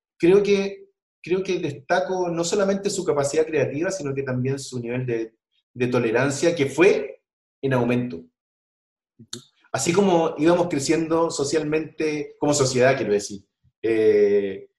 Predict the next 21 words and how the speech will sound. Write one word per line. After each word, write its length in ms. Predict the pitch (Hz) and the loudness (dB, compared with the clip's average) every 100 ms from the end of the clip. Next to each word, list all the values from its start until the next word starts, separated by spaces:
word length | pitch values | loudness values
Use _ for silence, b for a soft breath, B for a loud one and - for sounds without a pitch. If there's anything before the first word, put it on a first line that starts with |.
| _ _ _ | _ _ _
creo 260 | 127 147 | 0 2
que 240 | 143 147 139 | 2 2 2
también 520 | 131 127 135 180 226 | 2 0 0 0 -2
él 160 | - 170 | -4 -6
fue 560 | - 170 175 190 - _ - | -2 0 0 -2 -10 _ -8
aceptando 800 | 131 - - 165 185 185 196 | -4 -4 0 0 0 0 -2
muchos 380 | 175 185 208 214 | -2 -4 -4 -2
temas 320 | 208 196 202 | 0 0 0
que 160 | - 180 | -2 -6
fueron 340 | - 170 170 | -2 -2 -2
propuestos, 600 | 170 151 160 131 - 208 - _ _ | -6 -6 -6 -6 -8 -12 -14 _ _
eh, 840 | 120 123 120 117 113 113 110 110 - _ | -4 0 0 0 -2 -4 -6 -10 -14 _
que 120 | - | -4
formaban 400 | 143 151 175 185 | 0 0 0 0
parte 320 | 175 175 170 143 | 4 2 2 -4
quizá 260 | 143 170 | -2 0
a 40 | 175 | 2
lo 80 | |
mejor 400 | 160 135 175 175 - b _ - | 0 -2 -2 -4 -10 b _ -4
de 140 | 143 | -2
su, 680 | 143 143 135 127 120 117 | 0 -2 -2 -2 -4 -6